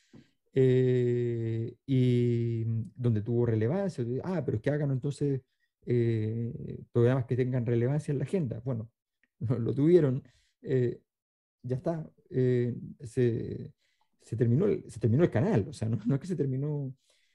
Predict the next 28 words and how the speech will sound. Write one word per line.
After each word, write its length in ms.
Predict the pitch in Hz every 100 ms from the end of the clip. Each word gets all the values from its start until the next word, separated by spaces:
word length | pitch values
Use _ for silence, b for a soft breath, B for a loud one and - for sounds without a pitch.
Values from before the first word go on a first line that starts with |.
| _ -
se 80 |
terminó 280 | 127 139 180
justo 280 | 185 233 247
después 260 | 208 202 208
de 40 |
que 60 | -
le 60 |
hicieron 220 | 139 180
una 120 | 180 151
oferta 540 | - 214 - 233 240 - _ _
de 240 | 196 139 147
compra 500 | 202 226 262 247 - - -
que 120 | 143
rechazaron, 680 | 120 120 117 - - - - _ _
¿no? 280 | - 135 214 _ _ _ _ _ _ -
Eh, 760 | 135 131 123 120 123 123 120 117 117 113 113 110 _ _ _ _ _ _ _ _ _ _ -
es 160 | 147
interesante 540 | 156 120 110 151 143 143
por 120 | 104
lo 140 | 98
pronto, 340 | 127 135 - -
o 80 |
sea, 320 | - - - -
es 80 | 107
súper 220 | 131 139
interesante 520 | 135 117 131 131 147
como 220 | 131 117 110
para, 400 | 107 110 107